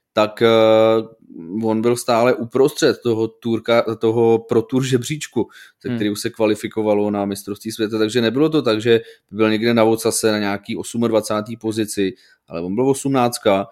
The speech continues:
Speaker 1: Na druhou stranu Slevin, ten nám nepředvedl vůbec nic za tu sezónu, ale předvedl nám to, že umí vyhrát kvalifikaci držitelů karet, což by mělo hrát samozřejmě v jeho prospěch, že vlastně ta úplně nejaktuálnější forma je prostě dobrá.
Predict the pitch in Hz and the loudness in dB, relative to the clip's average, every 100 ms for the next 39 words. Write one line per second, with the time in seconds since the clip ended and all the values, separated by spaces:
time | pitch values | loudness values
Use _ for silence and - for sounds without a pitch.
0 | _ _ _ - 101 123 143 135 131 139 | _ _ _ -6 0 0 0 0 2 4
1 | 143 147 73 - - 127 127 131 127 127 | 4 4 0 -8 0 2 2 0 0 0
2 | 131 131 123 127 127 147 151 147 139 131 | 0 0 -2 -2 0 0 0 -2 2 2
3 | - 110 92 - - 104 - 107 113 107 | 2 -2 -2 -6 -14 -14 -12 -4 0 0
4 | 104 98 95 113 - 113 117 123 131 127 | 0 0 0 -2 -2 -2 -2 0 0 0
5 | 127 131 120 120 127 123 123 131 - 113 | -2 0 -2 0 0 0 0 -2 -2 -4
6 | 113 113 120 - 127 123 127 127 143 143 | -2 -4 -4 -4 -4 -2 0 0 -2 2
7 | 131 113 113 - - _ _ 143 147 147 | 4 4 2 -8 -20 _ _ 4 4 6
8 | 170 170 135 143 135 123 120 127 131 120 | 2 4 4 4 4 4 2 0 -4 -4
9 | 127 131 127 139 135 131 _ _ - 113 | -2 -2 -2 0 0 -2 _ _ -2 4
10 | 131 135 131 127 - 117 120 123 120 113 | 4 4 2 2 2 2 2 0 2 0
11 | - 123 120 123 139 139 151 147 135 135 | -2 -4 -2 -2 -4 -2 0 2 2 2
12 | - 156 - 131 110 104 98 - 104 104 | 0 -6 0 2 2 0 -4 -6 -6 -2
13 | 101 92 82 _ _ - 104 107 117 - | -2 -4 -6 _ _ -6 -4 -2 -4 0
14 | 139 135 117 92 85 | 0 2 2 2 0